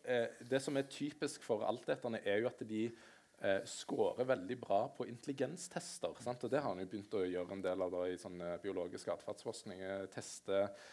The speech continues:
problemløsning og så videre hos dyr, og der kommer grisen veldig godt ut. Eh, og så kan en trekke det litt sånn tilbake til, altså, hvordan er det grisen finner maten sin? Jo, den er,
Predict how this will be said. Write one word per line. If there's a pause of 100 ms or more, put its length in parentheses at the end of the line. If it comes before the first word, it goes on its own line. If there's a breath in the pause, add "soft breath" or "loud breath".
(140)
problemløsning
og
så
videre
hos
dyr,
og
der
kommer
grisen
veldig
godt
ut. (420 loud breath)
Eh, (200)
og
så
kan
en (220)
trekke
det
litt
sånn
tilbake
til,
altså,
hvordan
er
det
grisen
finner
maten
sin?
Jo,
den
er,